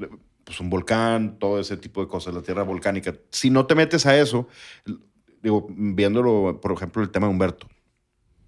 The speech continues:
Si yo ahorita me voy a U C Davis, a Napa, y me aviento la carrera de enología y viticultura,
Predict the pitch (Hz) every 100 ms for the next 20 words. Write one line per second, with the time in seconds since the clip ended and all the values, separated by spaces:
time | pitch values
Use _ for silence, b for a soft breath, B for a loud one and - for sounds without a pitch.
0 | _ - - 110 104 117 117 127 123 110
1 | 110 113 113 104 101 110 107 110 107 95
2 | 95 - - 98 95 90 101 95 92 92
3 | 90 85 - 101 95 78 b b b b
4 | 90 - 90 92 101 101 92 87 82 92
5 | 87 - 98 95 107 98 90 101 95 98